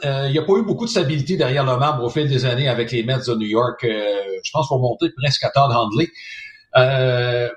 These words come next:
moi, j'aime beaucoup cette embauche-là. C'est un, c'est un contrat de quatre ans. C'est un des contrats les plus lucratifs qui a été signé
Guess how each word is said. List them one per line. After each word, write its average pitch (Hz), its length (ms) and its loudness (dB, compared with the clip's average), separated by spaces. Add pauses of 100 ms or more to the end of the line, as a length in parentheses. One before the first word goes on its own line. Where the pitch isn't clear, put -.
moi, 180 200 4
j'aime 147 240 2
beaucoup 196 280 2
cette 151 200 2
embauche-là. 147 760 2
C'est 131 280 -4
un, 135 360 0
c'est 156 220 -2
un 160 80 4
contrat 190 340 2
de - 40 -10
quatre 156 280 0
ans. 151 140 2
C'est 127 220 -4
un 196 120 2
des 147 280 0
contrats 151 300 -2
les 160 140 0
plus 160 140 -4
lucratifs 180 500 0
qui 139 100 -2
a - 20 0
été 131 140 -2
signé 131 340 0